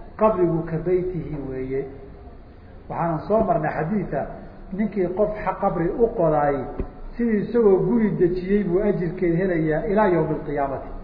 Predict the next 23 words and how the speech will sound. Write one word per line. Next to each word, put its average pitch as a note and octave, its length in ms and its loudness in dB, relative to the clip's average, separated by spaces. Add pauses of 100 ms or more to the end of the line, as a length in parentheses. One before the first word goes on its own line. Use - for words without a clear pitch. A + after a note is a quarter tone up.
(640)
Marka A3+ 260 4
gurigan G#3 420 2
isagaa E3+ 400 2
iska C#3+ 300 -2
leh. B2+ 120 -4 (800)
Laakiin E3+ 340 0
intebi, F#3+ 420 -2 (640)
qofka A#3 320 4
maydkiihi E3+ 840 2
qabriga F3+ 440 2
dhulkaasi, D#3 800 -2 (600)
inta A#3 460 2
uu F#3+ 280 0
isagu G#3+ 560 4
ka B3 100 2 (140)
jiifo E3 460 0 (340)
buu F#3+ 200 2
ku A#3+ 160 0
leeyahay. D3 300 2 (1120)
Ha, F3+ 120 -2 (100)
ama G3+ 240 2
inta A#3+ 260 0
jismigiisii F3 920 -2